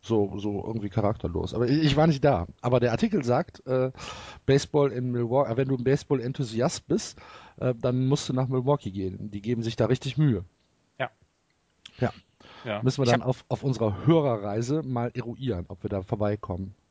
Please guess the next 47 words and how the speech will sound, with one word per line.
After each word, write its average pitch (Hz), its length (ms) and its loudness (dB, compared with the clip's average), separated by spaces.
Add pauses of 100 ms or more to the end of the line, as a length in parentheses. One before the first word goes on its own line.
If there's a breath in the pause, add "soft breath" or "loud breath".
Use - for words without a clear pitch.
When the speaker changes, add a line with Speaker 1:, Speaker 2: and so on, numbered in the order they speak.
(120)
Speaker 2:
Genau. 104 300 -10 (460)
Dreißig 117 340 -6
Stadien 123 360 -4
in 110 40 -16
dreißig 104 300 -8
Tagen. 92 320 -12 (160)
Speaker 1:
<laughs> - 160 -8
Oh 117 280 -4
Gott. - 480 -6 (680 loud breath)
Speaker 2:
Ich 185 100 -4
hab - 80 4
einen 202 100 0
Artikel 170 320 2
gelesen, 139 320 2
der 127 120 0
sich 131 120 -8
so - 60 -10
ein 127 80 -8
bisschen 131 160 -12
mit 127 100 -8
den 113 140 -10
Trade, 127 320 0 (580 soft breath)
ähm, 113 640 -6
Gerüchten 123 400 -10
oder 117 300 -6
mit, 117 260 -14
mit 117 200 -14
dem, 127 360 -2
äh, 147 180 -12
beschäftigt 127 500 -6
hat, 123 120 -2
was 117 120 -12
die 127 100 -12
Milwaukee 120 440 -6
Brewers 117 360 -4
jetzt 113 140 -6
so 117 80 -10
machen 117 360 -6
können 104 280 -10
dann 95 140 -12
in 95 100 -14
den 98 80 -14
nächsten 104 360 -12
Wochen 107 220 -8
Richtung 107 320 -12
Trade 110 240 -4
Deadline. 117 400 -6